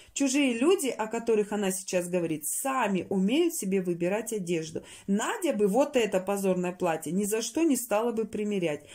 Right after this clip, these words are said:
А если у бабки мозгов нет, то пусть идет в больницу и лечится, а не бегает по магазинам и ресторанам. Померила она другое платье,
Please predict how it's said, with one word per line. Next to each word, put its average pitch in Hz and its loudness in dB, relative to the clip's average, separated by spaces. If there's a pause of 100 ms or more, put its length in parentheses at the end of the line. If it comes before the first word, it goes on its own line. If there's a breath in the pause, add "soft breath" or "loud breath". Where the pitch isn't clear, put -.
(120 loud breath)
А 214 0
если 240 -2
у 262 0
бабки 262 0
мозгов 240 0
нет, 349 2
то 226 0
пусть 294 -2
идет 226 -2
в 208 -6
больницу 233 0
и 233 0
лечится, 233 -2 (160 loud breath)
а 202 -2
не 220 0
бегает 220 2
по 196 0
магазинам 202 2
и 190 2
ресторанам. 220 -2 (720 loud breath)
Померила 311 4
она 254 2
другое 190 2
платье, 165 -2